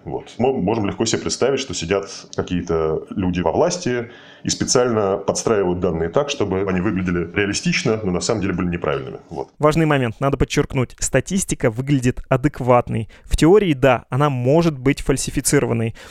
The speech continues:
Speaker 2: Но в таком случае фальсифицирована она очень неплохо. И вот вопрос. Если верить цифрам, то в России все действительно очень плохо.
Speaker 1: Про смертность. Насколько я понимаю, Леонид обеспокоен, э,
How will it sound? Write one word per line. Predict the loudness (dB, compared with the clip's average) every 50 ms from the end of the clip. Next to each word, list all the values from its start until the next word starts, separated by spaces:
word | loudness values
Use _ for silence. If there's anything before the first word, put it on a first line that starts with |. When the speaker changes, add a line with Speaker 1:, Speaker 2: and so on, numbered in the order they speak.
| 0 2
Speaker 2:
Но | 4 4
в | 4 4
таком | 2 2 2 2 2
случае | 2 0 0 2 2 2 2 2 2
фальсифицирована | 2 0 -2 -2 -2 -6 -6 -2 2 4 4 4 4 2 2 2 2 2
она | 4 4 4 4
очень | 2 2 0 -2 -2 -2 -2 0
неплохо. | 0 2 2 2 2 2 2 0 -4 -8 -8 -12 -18 -18 -14 -6 0
И | 2
вот | 2 4 4 4
вопрос. | 2 2 2 0 -2 -2 -8 -14 _ _
Если | -2 0 0 2 2 4
верить | 4 4 4 4 2
цифрам, | 2 2 2 2 2 0 0 2
то | 4 4 4 4
в | 4
России | 2 2 2 2 0 0
все | 0 2 2 0
действительно | 2 2 -2 -4 -2 -2 0 2 2 2 2 2 0 _ _ 2
очень | 2 2 2 2 -2 -2
плохо. | 0 2 4 6 6 6 4 2 -4 -8 -10 -10 _ _ _ 0
Speaker 1:
Про | 2 2 2
смертность. | 2 0 -2 -2 -2 0 0 0 0 0 -2 -4 -6 -6 -8 -8 -6 -6
Насколько | -8 -8 -6 -6 -6
я | -4 -2
понимаю, | 0 0 0 0
Леонид | 0 0 -2 -2 -4 -6 -12 -14 -14 -10 -8
обеспокоен, | -4 -4 0 0 0 0 0 -2 0 -2 -2 -2
э, | -2 -4